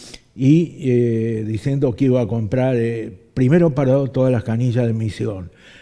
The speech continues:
luego dijo que iban a comprar, eh, eh, intervenir en los mercados con dólares que tiene el propio gobierno. Lo cua-, y, y llegó a decir de que iba a achicar la brecha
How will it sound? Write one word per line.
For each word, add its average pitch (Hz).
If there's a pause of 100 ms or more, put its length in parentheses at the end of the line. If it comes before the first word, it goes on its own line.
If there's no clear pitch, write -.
(100)
luego 156
dijo 151
que 123 (320)
iban 135
a 123
comprar, 120
eh, 110 (500)
eh, 113 (120)
intervenir 123
en 127
los 113
mercados 127
con 113
dólares 131
que 117
tiene 113
el 113
propio 123
gobierno. 101 (560)
Lo 127
cua-, 156
y, 139
y 120
llegó 139
a 156
decir 165
de 127
que 120 (380)
iba 139
a 131
achicar 139
la 151
brecha 160